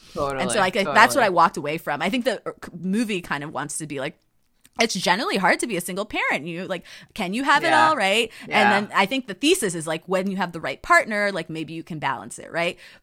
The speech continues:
Speaker 2: But
Speaker 1: Yeah.
Speaker 2: I think what I saw through the movie was like, whoa, like, there is such a disproportionate amount of work and labor, oftentimes
Speaker 1: Mm.
Speaker 2: invisible, put on women, especially
Speaker 1: Mm.
Speaker 2: working mothers, right? Like, that's,
Speaker 1: Yeah.
Speaker 2: like, the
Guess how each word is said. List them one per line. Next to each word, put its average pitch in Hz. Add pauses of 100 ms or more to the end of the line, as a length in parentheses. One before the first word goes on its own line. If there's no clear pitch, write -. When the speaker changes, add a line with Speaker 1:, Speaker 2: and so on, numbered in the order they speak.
Speaker 2:
But 202
Speaker 1:
Yeah. - (160)
Speaker 2:
I 196
think 202
what 180
I 233
saw 143
through 170
the 156
movie 151
was 147
like, 147
whoa, 175
like, 143 (200)
there 202
is 202
such -
a 170
disproportionate 151
amount 139
of 156
work 143
and 151
labor, 151
oftentimes 180
Speaker 1:
Mm. 170
Speaker 2:
invisible, 147
put 135
on 143
women, 165
especially 151
Speaker 1:
Mm. 151
Speaker 2:
working 151
mothers, -
right? 170
Like, 226
that's, 139
Speaker 1:
Yeah. 139
Speaker 2:
like, 160
the 311